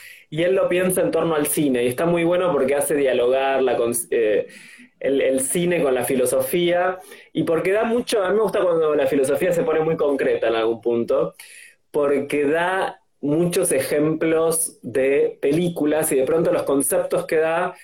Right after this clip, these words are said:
los, son más visibles, se vuelven mucho más visuales. Eh, eso por un lado, y por otro un clásico que es Historia de la Sexualidad, acá primicia porque todavía no lo publiqué, Historia de la Sexualidad,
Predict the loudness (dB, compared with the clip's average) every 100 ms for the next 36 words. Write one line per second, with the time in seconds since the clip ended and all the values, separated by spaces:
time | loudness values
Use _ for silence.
0 | -20 -20 _ -2 0 2 2 2 2 2
1 | 2 -2 -4 -2 0 0 0 0 0 2
2 | 2 0 0 2 2 2 2 0 0 0
3 | 0 0 2 0 -4 -14 _ _ -20 -20
4 | -18 -20 -20 -20 -10 -2 0 2 0 0
5 | 0 0 0 0 2 0 2 2 2 0
6 | -2 0 -2 2 2 2 -2 -8 _ 0
7 | 2 2 0 -2 0 2 2 0 0 0
8 | 0 2 2 0 0 0 -2 0 0 0
9 | 0 0 2 2 2 2 2 2 2 0
10 | 0 0 0 0 2 2 0 0 0 2
11 | 2 2 0 -4